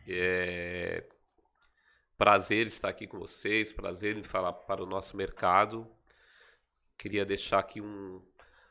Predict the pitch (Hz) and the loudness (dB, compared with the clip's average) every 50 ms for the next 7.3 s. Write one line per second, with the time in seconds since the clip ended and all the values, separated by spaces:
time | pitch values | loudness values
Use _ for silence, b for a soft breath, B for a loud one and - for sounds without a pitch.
0 | b - - 113 104 - 131 117 113 107 110 117 127 - - - - - - - | b -14 -12 -8 -2 0 0 0 0 2 2 2 2 2 0 -4 -6 -6 -8 -12
1 | - _ _ _ _ _ _ _ - - - - - - - - 120 113 104 104 | -18 _ _ _ _ _ _ _ -18 -18 -18 -18 -20 -20 -20 -18 -14 -10 -8 -8
2 | 104 104 - - 214 214 214 117 - - - - - - 113 110 113 113 110 104 | -6 -4 -2 4 8 8 8 8 8 4 -4 -6 -8 -8 -6 -4 -2 -2 -2 0
3 | 113 120 117 110 110 113 127 135 139 131 120 123 101 104 107 - - - 101 - | 0 0 0 0 -2 -6 -6 -6 -8 -8 -6 -2 -2 -2 -2 -2 -4 -4 -4 -2
4 | - 117 120 123 117 117 107 95 95 98 101 104 104 98 98 95 101 98 101 98 | -2 -2 -2 0 0 2 4 8 8 8 8 8 6 4 0 -2 -6 -8 -8 -8
5 | 95 95 98 92 90 92 95 101 104 101 - - - 95 95 90 90 92 95 101 | -8 -8 -8 -8 -6 -2 0 0 0 0 -2 -6 -4 -4 -4 -2 -2 -2 0 0
6 | 110 113 107 98 95 95 104 95 92 98 - - - 95 95 98 95 101 110 120 | 0 0 0 -2 -4 -6 -6 -6 -6 -4 -4 -4 -4 -4 -2 0 2 4 6 4
7 | 120 120 - - b | 4 2 -2 -10 b